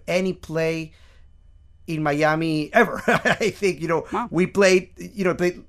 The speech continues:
Speaker 1: two summers straight back to back. You know, maybe twenty-five, thirty thousand people saw it. Y-, you know, you're talking to,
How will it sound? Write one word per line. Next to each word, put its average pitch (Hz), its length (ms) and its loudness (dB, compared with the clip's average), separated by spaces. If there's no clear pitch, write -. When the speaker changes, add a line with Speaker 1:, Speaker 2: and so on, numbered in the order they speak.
Speaker 1:
two 233 160 2
summers 190 480 0
straight 160 500 -2
back 156 260 0
to 185 80 -2
back. 127 420 -4
You 190 120 -6
know, 156 140 -2
maybe 185 460 -4
twenty-five, 180 680 -6
thirty 160 260 -6
thousand 175 480 -10
people 160 300 -12
saw 156 340 -2
it. 196 160 -8
Y-, 151 160 -14
you 180 140 -4
know, 269 60 0
you're 226 160 -2
talking 262 300 -4
to, 240 120 -2